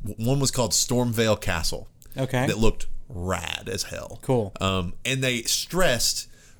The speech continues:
Speaker 1: there are multiple ways you can tackle and infiltrate these dungeons.
Speaker 2: Mm.
Speaker 1: Uh, they were like, you
Speaker 2: Hmm.
Speaker 1: can go through the front gate, but there's, you know, a lot of enemies, or you can sneak through.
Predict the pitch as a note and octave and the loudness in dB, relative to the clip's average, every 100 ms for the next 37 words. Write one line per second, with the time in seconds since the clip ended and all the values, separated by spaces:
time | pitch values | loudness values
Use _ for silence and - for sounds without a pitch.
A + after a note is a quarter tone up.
0 | - B2 B2 A#2+ C#3 C#3+ A#2 A#2 G#2 G#2+ | 0 2 4 4 2 2 6 10 10 10
1 | G#2+ G2 F2+ G2 F2+ G2 - A2+ G#2 G#2 | 4 2 0 -4 -6 -6 -2 -2 -2 0
2 | F#2 F2+ F#2+ F#2 A2+ G2+ G#2 - - F#2+ | 0 0 -4 -4 -6 -4 -6 -6 -4 -4
3 | - G2 F2+ - G2 F2+ E2+ A2+ G3+ C4 | -4 -8 -6 -4 -4 -4 -2 0 2 4
4 | B3+ F#3+ C3 A2 F2+ F#2 F2+ E2+ - - | 4 2 0 0 0 2 2 0 -2 2
5 | G2+ F#2+ G2 B3+ E3+ A#2 G#2 A2 A#2+ G#2 | 2 2 4 4 4 2 0 0 0 0
6 | - D3 - C#3+ F3+ G2+ G2 A2 F#2+ F2+ | 0 -2 -2 0 0 0 -6 -8 -6 -6
7 | F2+ F2 F#2 F#2 G2+ G#2+ D3+ C#3 A#2+ A#2+ | -6 -6 -2 0 0 0 -2 0 -2 -2
8 | A2 G#2+ G2+ G2 E2+ - G2+ F#2 - D3 | 2 2 2 0 -4 -2 -2 -4 0 2
9 | F#2+ | 2